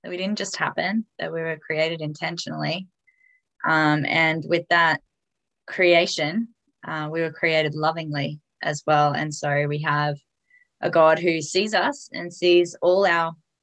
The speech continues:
flaws, all the things that might disqualify us or, um, make us less than,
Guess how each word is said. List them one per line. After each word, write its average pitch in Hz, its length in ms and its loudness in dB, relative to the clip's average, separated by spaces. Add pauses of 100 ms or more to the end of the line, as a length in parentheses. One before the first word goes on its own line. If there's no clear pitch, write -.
(140)
flaws, 190 500 0 (600)
all - 100 -8
the - 120 -10
things 160 320 -12
that 160 280 -2
might - 280 -10
disqualify 165 760 -4
us 226 240 -10
or, 147 300 -4 (580)
um, 151 320 -4
make 151 200 -4
us 151 200 -4
less 160 240 0
than, 165 400 -4